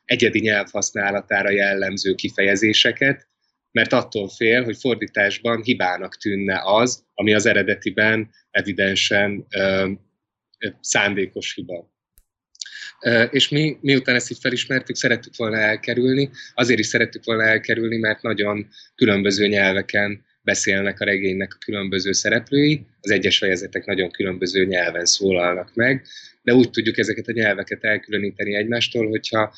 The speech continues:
minél szélsőségesebben különböző szókincseket használunk. Így például ez a hébe korba,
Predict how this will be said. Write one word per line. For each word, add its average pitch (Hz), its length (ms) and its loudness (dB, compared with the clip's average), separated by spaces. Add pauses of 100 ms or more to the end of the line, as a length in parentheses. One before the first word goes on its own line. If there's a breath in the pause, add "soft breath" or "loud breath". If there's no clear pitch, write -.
(120 loud breath)
minél 104 220 4
szélsőségesebben 98 1000 0
különböző 95 760 -2 (160)
szókincseket 90 1080 -2 (200)
használunk. 85 760 -2 (800 loud breath)
Így 117 200 2
például 117 380 2
ez 113 80 2
a 120 60 2
hébe 120 400 2
korba, 135 460 0